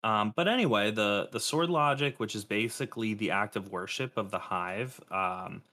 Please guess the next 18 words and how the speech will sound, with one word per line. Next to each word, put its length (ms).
is 180
sort 200
of 120
like 240
their 160
religion. 840
Um, 440
and 300
what 140
they 120
do 300
is 500
they 360
deify 500
these 640
old 840
worm 520
creatures, 1040